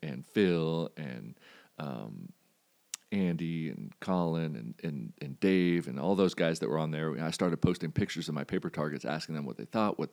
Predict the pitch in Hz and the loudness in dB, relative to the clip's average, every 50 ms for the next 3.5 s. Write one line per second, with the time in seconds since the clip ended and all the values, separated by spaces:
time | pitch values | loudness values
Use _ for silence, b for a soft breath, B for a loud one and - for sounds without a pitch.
0 | - - 85 80 80 - - 92 - - 95 98 104 110 104 87 104 98 95 95 | -6 -4 -4 -4 -4 -6 -8 -8 -2 2 2 4 4 4 4 6 6 6 8 6
1 | 95 - B B B B B B - 85 90 85 80 76 71 - 92 85 76 71 | 6 4 B B B B B B -4 -2 -2 0 -2 -2 -2 -2 -2 -2 0 0
2 | 80 90 95 92 90 92 85 - - - - 85 82 85 85 78 78 80 - 78 | 2 2 2 4 4 2 0 -2 -6 -4 0 0 2 2 0 0 -4 -6 -4 -6
3 | 76 73 76 78 92 92 - 87 82 82 | -6 -6 -4 -2 -2 -2 0 0 -2 -2